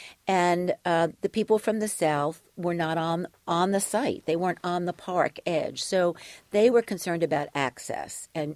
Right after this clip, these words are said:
and sharing. Uh, they wanted other people to share whatever burdens there were from this park, 'cause they felt like they'd already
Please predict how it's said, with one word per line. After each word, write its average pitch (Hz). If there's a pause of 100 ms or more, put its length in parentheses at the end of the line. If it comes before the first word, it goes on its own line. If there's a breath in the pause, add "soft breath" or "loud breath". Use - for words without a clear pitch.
and 156
sharing. 165 (460 loud breath)
Uh, 160
they 180
wanted 180
other 175
people 170
to 160
share 156 (200 loud breath)
whatever 170
burdens 143
there 135
were 135
from 139
this 127
park, 123
'cause 170
they 175
felt 170
like 147
they'd 170
already 147